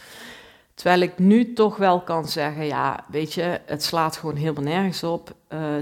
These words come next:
dit is niet sterker maken, dit is alleen maar conditietraining.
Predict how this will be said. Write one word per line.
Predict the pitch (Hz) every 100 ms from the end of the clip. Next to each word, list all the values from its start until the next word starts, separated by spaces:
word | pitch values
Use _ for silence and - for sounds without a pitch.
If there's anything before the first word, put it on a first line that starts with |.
| 147
dit | 165 -
is | 180 -
niet | 160 147
sterker | - 208 202 - - 175
maken, | 175 170 185 190
dit | 170 165
is | 147
alleen | - 165 175
maar | 165 143
conditietraining. | - 143 175 - 196 - 175 180 190 247